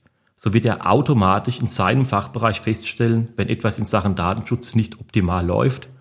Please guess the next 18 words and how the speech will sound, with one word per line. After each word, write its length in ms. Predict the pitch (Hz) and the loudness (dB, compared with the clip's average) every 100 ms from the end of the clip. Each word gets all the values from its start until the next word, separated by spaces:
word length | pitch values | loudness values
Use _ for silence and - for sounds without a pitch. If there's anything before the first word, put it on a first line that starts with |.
| _ _ _ _ - | _ _ _ _ 0
und 180 | 147 | 0
die 80 | - | 2
Datenschutzorganisation 1120 | 101 95 120 127 113 107 104 107 - 107 107 | 2 2 2 0 0 2 2 0 -2 0 0
kann 180 | 104 98 | 0 -2
rechtzeitig 680 | 87 85 - - 92 98 - | -2 -4 -4 -4 -4 -4 -4
gegensteuern. 640 | 87 78 80 - 76 73 - _ _ _ _ _ _ _ _ _ _ _ _ | -6 -4 -6 -10 -14 -16 -20 _ _ _ _ _ _ _ _ _ _ _ _
Auch 180 | - 110 | 0 2
muss 160 | 143 143 | 4 2
es 120 | 135 | 4
nicht 260 | 135 - 131 | 2 2 2
immer 280 | 139 135 | 4 4
ein 140 | 113 107 | 2 0
Thema 560 | - 101 120 117 117 | 0 2 4 2 0
aus 120 | 107 - | -4 0
dem 120 | 110 | 0
betrieblichen 640 | - - 117 - 117 107 | 0 -2 -2 0 -4 -2
Umfeld 440 | 117 123 127 123 | 2 2 4 2
sein, 380 | 123 113 110 113 | 0 0 2 0